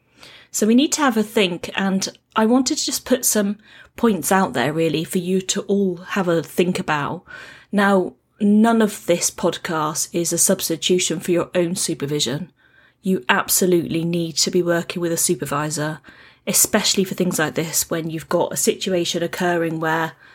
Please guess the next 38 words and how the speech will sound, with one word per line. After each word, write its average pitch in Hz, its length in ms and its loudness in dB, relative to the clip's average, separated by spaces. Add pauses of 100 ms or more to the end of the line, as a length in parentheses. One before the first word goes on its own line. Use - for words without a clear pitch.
(580)
you 196 300 4
are 180 100 6
gonna 180 220 2
need 165 180 -4
to - 100 -2
tell 170 200 0
a 165 60 -2
client 156 420 -2
that - 160 -12
you 175 100 -2
can't 170 400 -4
work 151 300 0
with 175 80 -8
them 165 100 -6
anymore. 160 580 -4 (360)
There's 180 180 2
many 190 600 4 (100)
ethical 180 680 0
and 170 280 -4
moral 165 520 4
implications 175 920 0
in 160 140 -6
that. 147 280 -2
So 185 100 0
I 170 60 -6
think 208 180 2
it's 147 160 -2
very, 208 300 4
very 180 240 2
important 180 480 -4
to 175 80 -4
make 165 180 -4
sure 165 400 2 (360)
that 156 100 0
you're 180 100 6
working 185 500 2
with 165 460 0
somebody 160 720 0